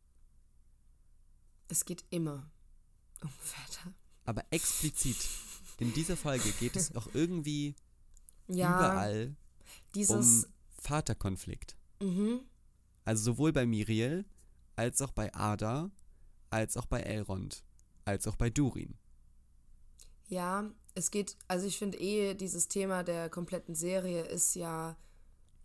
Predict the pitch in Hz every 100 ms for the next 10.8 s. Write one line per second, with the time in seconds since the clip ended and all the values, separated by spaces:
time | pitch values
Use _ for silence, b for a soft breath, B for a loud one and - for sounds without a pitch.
0 | - - 175 170 180 165 165 170 - 170
1 | 151 156 156 156 156 156 - 165 165 -
2 | 160 156 160 160 - 160 147 - 202 190
3 | - 175 170 160 160 160 - 170 - 165
4 | 160 151 156 160 - 160 156 151 156 160
5 | 160 156 170 160 180 - 185 - - 165
6 | - 165 - - - - - - - -
7 | B B B B B 180 175 160 - 165
8 | 175 - 175 175 170 175 - 175 170 170
9 | 170 175 175 180 170 170 170 - 156 170
10 | 175 175 - - 175 170 165